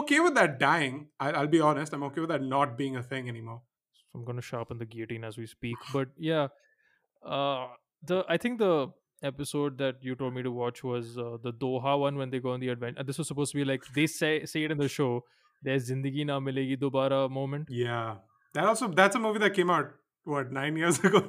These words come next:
Speaker 1: now?
Speaker 2: <laughs> Like, guys, your references are a little dated, man. Come on.
Speaker 1: <laughs>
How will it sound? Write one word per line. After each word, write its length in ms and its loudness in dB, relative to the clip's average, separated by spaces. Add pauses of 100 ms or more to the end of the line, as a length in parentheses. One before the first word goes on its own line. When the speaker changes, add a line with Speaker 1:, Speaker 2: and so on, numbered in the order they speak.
(140)
Speaker 1:
now? 180 0
Speaker 2:
<laughs> 800 -6
Like, 160 2 (400)
guys, 200 0
your 120 0
references 520 0
are 120 4
a 40 -2
little 320 -2
dated, 420 -2
man. 280 -6
Come 200 -8
on. 200 -6
Speaker 1:
<laughs> 60 -18